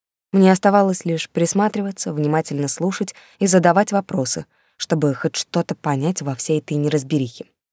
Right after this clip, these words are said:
Мы въехали в деревню, и я отметила, что она очень даже милая. Покрытые соломой каменные домишки, немного мрачноватая церковь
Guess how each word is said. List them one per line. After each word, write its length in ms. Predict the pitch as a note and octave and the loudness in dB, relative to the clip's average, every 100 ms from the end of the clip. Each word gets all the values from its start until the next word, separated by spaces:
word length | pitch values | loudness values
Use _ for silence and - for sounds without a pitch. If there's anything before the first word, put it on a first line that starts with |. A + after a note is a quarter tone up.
| _ _ _ _ _ _ - | _ _ _ _ _ _ 2
Мы 140 | A3+ | 4
въехали 420 | A3+ G3 F3+ E3 C#3 | 6 4 2 0 -2
в 60 | |
деревню, 480 | C#3+ D3 G3+ G3+ F#3 _ _ - | 0 2 2 2 -2 _ _ -2
и 80 | F#3 | 2
я 160 | F3+ | 4
отметила, 440 | F3 G3 G3+ F#3+ F3 | 4 0 -4 -2 -4
что 180 | - F3 | -2 -2
она 200 | F#3 F3+ | 0 2
очень 360 | F#3 - F3 | 0 0 0
даже 320 | D#3 E3 D#3+ | 2 0 -2
милая. 540 | D3+ C#3 C3 B2+ B2+ B2+ _ _ _ _ - | -4 -2 -2 -4 -6 -10 _ _ _ _ -2
Покрытые 540 | F#3+ A3+ B3 - G3 | 0 4 2 2 -2
соломой 500 | - D#3+ E3+ E3 D3+ | 2 4 4 4 2
каменные 560 | - E3 D#3+ D3+ D3 D3 | 0 2 2 0 0 0
домишки, 580 | D3 D3+ F#3+ - - F3 | 0 0 -2 -6 -8 -6
немного 480 | E3+ F3 A3 G3 | -2 0 2 2
мрачноватая 720 | F#3 G3 F#3 G3+ G#3+ A#3 D#3 D3+ | 2 2 0 2 2 2 0 -2
церковь 440 | - A3+ - | -2 -4 -4